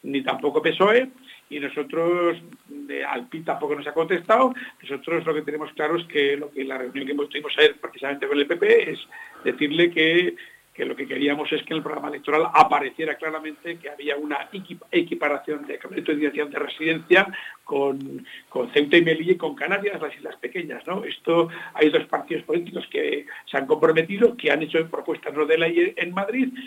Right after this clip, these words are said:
No sé qué pasará aquí en las elecciones, pero desde luego nosotros, mande quien mande, vamos a seguir luchando, porque la lucha nuestra no son por los cuarenta y ocho mil funcionarios, sino por un millón doscientos mil ciudadanos que merecen una sanidad de alto nivel,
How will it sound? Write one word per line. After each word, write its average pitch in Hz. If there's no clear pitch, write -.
No 151
sé 156
qué 156
pasará 156
aquí -
en 151
las 156
elecciones, 190
pero 147
desde 139
luego 175
nosotros, 170
mande 170
quien 151
mande, 170
vamos 151
a 147
seguir 139
luchando, 156
porque 156
la 156
lucha 175
nuestra 180
no 180
son 185
por 165
los 160
cuarenta 147
y 151
ocho 143
mil 151
funcionarios, 170
sino 170
por 165
un 202
millón 170
doscientos -
mil 151
ciudadanos 147
que 139
merecen 156
una 170
sanidad 143
de 147
alto 143
nivel, 151